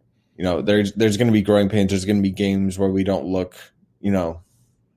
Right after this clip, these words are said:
cohesive or what. I mean, they're, they're two games into their history. Teams have been, these teams have been playing. They've been together for years, you know?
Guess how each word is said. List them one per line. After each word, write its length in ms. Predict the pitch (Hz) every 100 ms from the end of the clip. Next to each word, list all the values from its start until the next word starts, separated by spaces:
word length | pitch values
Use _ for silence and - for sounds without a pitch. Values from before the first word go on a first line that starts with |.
| _ -
cohesive 880 | 98 90 - 98 - 90 85 - -
or 280 | 87 82 -
what. 240 | 92 90
I 60 | 95
mean, 280 | 104 104 101
they're, 180 | 131 98
they're 200 | 139 139
two 160 | 185
games 280 | 156 151 139
into 160 | 139 135
their 220 | 120 107
history. 560 | 95 120 143 - 87
Teams 300 | 85 117 110
have 100 | 104
been, 140 | 101 98
these 240 | 110 107
teams 320 | - 113 101
have 120 | 101 101
been 160 | 98
playing. 260 | 98 113 98
They've 120 | 92
been 140 | 101
together 320 | 95 95 104 98
for 320 | 85 80 85
years, 480 | 101 127 78 - 69
you 80 |
know? 180 | 80 120